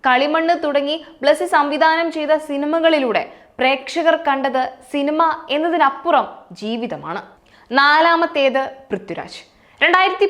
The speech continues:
പത്തിലാണ് പൃഥ്വിരാജ് ഈ സിനിമയുടെ ഭാഗമാകുന്നത്. അന്നു മുതൽ സിനിമയോടും സംവിധായകനോടും അദ്ദേഹം കാണിച്ച നീതി അത് വാക്കുകൾക്കപ്പുറമാണ്. ശരീരഭാരം കൂട്ടി അത് പിന്നീട് കുറച്ചുമൊക്കെ അദ്ദേഹം കഥാപാത്രത്തിന് വേണ്ടി ജീവിച്ചു.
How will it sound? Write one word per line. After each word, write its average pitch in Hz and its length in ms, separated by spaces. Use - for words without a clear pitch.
പത്തിലാണ് 302 640
പൃഥ്വിരാജ് 240 560
ഈ 233 40
സിനിമയുടെ 226 500
ഭാഗമാകുന്നത്. 196 840
അന്നു 240 280
മുതൽ 247 320
സിനിമയോടും 294 720
സംവിധായകനോടും 262 920
അദ്ദേഹം 247 380
കാണിച്ച 240 360
നീതി 240 580
അത് 277 160
വാക്കുകൾക്കപ്പുറമാണ്. 233 1300
ശരീരഭാരം 233 880
കൂട്ടി 226 540
അത് 233 200
പിന്നീട് 240 640
കുറച്ചുമൊക്കെ 220 840
അദ്ദേഹം 202 360
കഥാപാത്രത്തിന് 214 680
വേണ്ടി 160 220
ജീവിച്ചു. 156 360